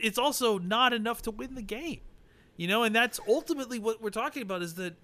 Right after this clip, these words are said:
it's like, yeah, they're ho-, putting up historic numbers, and Dak is doing things that are, uh, no one, uh, you know, Cowboy quarterback has done in history, you know, and, but at the same time,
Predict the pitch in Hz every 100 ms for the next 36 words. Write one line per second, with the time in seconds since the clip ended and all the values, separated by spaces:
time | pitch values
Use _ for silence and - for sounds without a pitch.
0 | - - - - - - - - 233 214
1 | 202 - - - - - - - 190 269
2 | 330 220 208 214 220 226 247 226 208 226
3 | - - - - 262 277 269 214 247 302
4 | 269 202 190 233 254 240 208 175 277 285
5 | 214 233 196 202 202 - - 202 220 220
6 | 269 254 233 220 220 214 202 - - -
7 | - - 254 247 220 - 269 220 226 220
8 | 185 214 226 214 175 - - - - 285
9 | 294 - 202 127 107 - - 180 180 202
10 | - 202 202 - - - - - - -
11 | 202 202 208 240 226 214 247 208